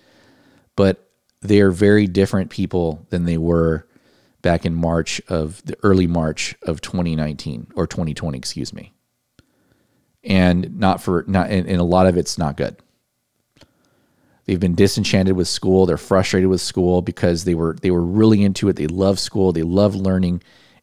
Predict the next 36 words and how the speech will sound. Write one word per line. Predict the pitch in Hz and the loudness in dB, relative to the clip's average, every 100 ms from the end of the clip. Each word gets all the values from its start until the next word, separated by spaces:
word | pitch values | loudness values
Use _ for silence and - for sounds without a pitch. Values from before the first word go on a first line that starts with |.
| - | -2
And | 101 | 0
I've | 92 - | 0 -2
seen | - 110 107 | -2 0 0
the | 98 | -2
change. | - 104 82 73 | -4 -4 -4 -6
I've | 87 | -8
seen | - - 107 107 110 104 - | -8 -4 -2 0 0 -2 -6
the, | 98 92 | 0 0
the | - 98 | 0 -4
transformation | 87 110 98 - 95 92 95 - | -2 0 0 0 -2 0 -2 -2
in | 95 80 | -4 -4
them | 80 76 71 - _ _ _ _ _ | -4 -4 -8 -12 _ _ _ _ _
to | - | -6
be | 98 | -2
more | 95 95 98 | 2 4 4
resentful | 90 80 92 92 - 76 | 4 0 -2 -2 -2 -2
of | 67 | -2
it. | - - _ _ _ _ _ _ _ _ _ _ | -8 -18 _ _ _ _ _ _ _ _ _ _
And | 95 92 85 | -2 -2 2
this | 107 117 | 4 4
is | 120 101 | 0 0
what's | 95 - | -2 -2
happening. | 92 87 85 - - _ _ _ _ _ _ _ | -4 -2 -4 -8 -14 _ _ _ _ _ _ _
And | 104 | 0
this | 110 131 | 2 2
is, | 131 - | -2 -2
these | 143 139 156 | 0 0 0
are | |
kids | 135 - 107 104 95 | -4 2 4 4 0
that | - 95 - | 0 0 2
are | 87 87 | 2 4
really, | 85 98 117 123 | 2 4 6 6
really | 110 95 92 | 6 4 4
up | 98 | 2
on | 87 | 0
school. | 76 - - - | -2 -8 -10 -12